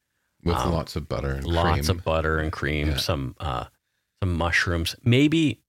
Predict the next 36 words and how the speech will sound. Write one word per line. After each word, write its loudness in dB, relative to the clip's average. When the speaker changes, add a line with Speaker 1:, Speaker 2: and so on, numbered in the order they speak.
Speaker 2:
maybe 2
we'd 0
have -2
some -6
snail -2
to -2
start. -6
I -6
like -2
sna- 2
Speaker 1:
Escargot? 2
Speaker 2:
Yeah, 2
I 4
like, 0
I -10
like -2
me 0
some -2
escargot. -2
Uh, -2
but -4
for -2
dessert, 0
the 2
biggest 2
ass -2
piece -4
of -8
chocolate -4
cake -6
that -8
you -8
can -4
Speaker 1:
Chocolate? -2
Speaker 2:
imagine. -4
Speaker 1:
Okay. -4